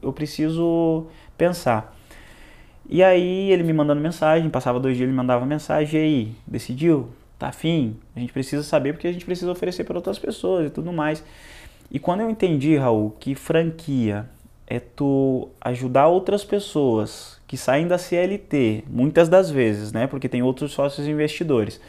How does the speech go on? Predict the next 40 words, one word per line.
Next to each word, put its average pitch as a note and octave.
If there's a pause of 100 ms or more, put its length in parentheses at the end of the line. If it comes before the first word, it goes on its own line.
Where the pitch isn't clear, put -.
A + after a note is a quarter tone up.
(260)
Mas B2+
muitas F#3+
das E3+
vezes D#3+
sai-, -
ajudar C#3+
uma F#3+
pessoa F#3
que F3
saiu E3
da D#3
C D#3+
L G3
T C3 (160)
a -
realizar C#3
o F#3+
sonho E3+
de D3
ter D3+
o D3
seu C#3
próprio E3
negócio, D3 (300)
eu B2+
entendi C3+
que -
fazia B2+
sentido C3
pra B2+
mim. G#2+ (520)
Parece C#3
que -
pulsou E3
no F3+
meu F3+
coração E3
que, E3+
cara, C#3
vai, G#2+